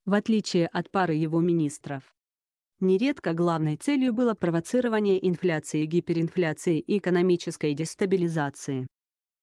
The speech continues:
Так, в начале девяностых годов Вашингтон поставил своей задачей дестабилизацию экономической и социальной обстановки в Ираке и для этого начал засорять денежное обращение этой страны большим количеством фальшивых денежных знаков, как местных,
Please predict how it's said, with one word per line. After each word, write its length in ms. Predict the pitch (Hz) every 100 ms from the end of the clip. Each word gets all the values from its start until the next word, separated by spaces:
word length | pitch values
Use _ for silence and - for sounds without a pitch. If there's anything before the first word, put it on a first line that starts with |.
| -
Так, 320 | 262 311 - _ -
в 120 | 175
начале 460 | 196 185 - 185 170
девяностых 560 | 170 180 180 165 -
годов 420 | 165 180 175 160 -
Вашингтон 640 | 175 - 160 - 269 277
поставил 500 | 226 - 214 196 196
своей 400 | - 185 185 180
задачей 540 | 175 180 247 262 220
дестабилизацию 1000 | 196 214 - 220 220 226 214 196 - 233
экономической 680 | 226 202 190 185 170 175 -
и 120 | 165 185
социальной 540 | - 170 180 160 160
обстановки 680 | 156 - 196 196 160 - 151
в 120 | 147
Ираке 380 | 165 233 233 156
и 200 | - -
для 180 | 185 208
этого 280 | 269 185 185
начал 360 | 185 - 180
засорять 480 | 165 160 190 190 156
денежное 580 | 165 175 165 170 160 160
обращение 680 | 165 180 - 262 277 208
этой 280 | 180 175 190
страны 400 | 185 - 180 247
большим 440 | 226 226 - 185 165
количеством 720 | 165 170 170 160 - 165 160
фальшивых 540 | 202 208 - 175 170
денежных 480 | 156 156 151 160 156
знаков, 400 | 180 196 180 165
как 260 | - 170 -
местных, 560 | 170 156 - 139 147